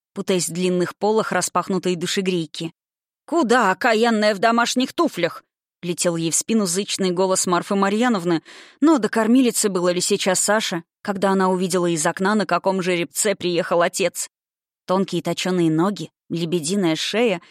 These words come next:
изящная голова и серебристо-белый окрас — все было прелестным в этом молодом и явно норовистом животном. Жеребец гневно фыркал, радуясь, что избавился от чужого наездника, косил умными карими глазами на подходившего под узцы конюха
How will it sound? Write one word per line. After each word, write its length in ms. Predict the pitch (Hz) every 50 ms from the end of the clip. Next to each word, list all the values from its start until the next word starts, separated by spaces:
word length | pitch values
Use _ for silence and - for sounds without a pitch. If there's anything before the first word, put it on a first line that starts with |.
| _ _ -
изящная 640 | - 233 226 175 214 240 247 - - - 208 202 202
голова 480 | 190 185 196 202 214 220 208 226 240
и 80 | 226 208
серебристо-белый 1000 | - - - 160 202 175 175 226 240 - - 294 202 180 214 220 214 202 185
окрас — 560 | 202 208 - - 247 262 269 233 - - - - _ _ _ _ _
все 200 | - - - 339
было 180 | 247 226 233 233
прелестным 680 | - 214 240 240 240 269 262 247 - - 190 180 180
в 60 | 165 185
этом 180 | 185 196 190
молодом 480 | 190 196 196 202 208 202 226 254 240 233
и 40 | 233
явно 380 | 220 233 294 277 226 247 247
норовистом 580 | 240 240 233 233 233 220 254 - - - 208 208
животном. 580 | 185 220 214 202 208 196 - - 165 165 - - _ _ _ _ _ _ -
Жеребец 500 | 247 269 277 240 233 190 220 226 185 196
гневно 400 | 185 202 190 190 185 185 185 170
фыркал, 440 | - - 196 202 208 - 254 226 190
радуясь, 400 | 180 185 202 214 233 196 175 -
что 220 | - - 277 302
избавился 540 | 285 233 226 277 285 254 220 - - 202 185
от 80 | 180 -
чужого 340 | - 202 185 208 214 202
наездника, 680 | 202 214 208 214 214 202 175 165 175 165 - 170 156 - _ _ _ _ _ -
косил 380 | - 185 170 - - 190 185 190
умными 300 | 196 190 190 190 185 180
карими 380 | - 185 180 175 180 180 175
глазами 540 | 151 170 175 165 165 151 180 208 247 262 233
на 140 | 185 185 185
подходившего 760 | - 220 208 - - 208 208 - 226 196 - - 196 185 175
под 260 | - - 185 143 185
узцы 320 | 202 - - - - 208
конюха 560 | - - - 233 262 277 233 - - 175 165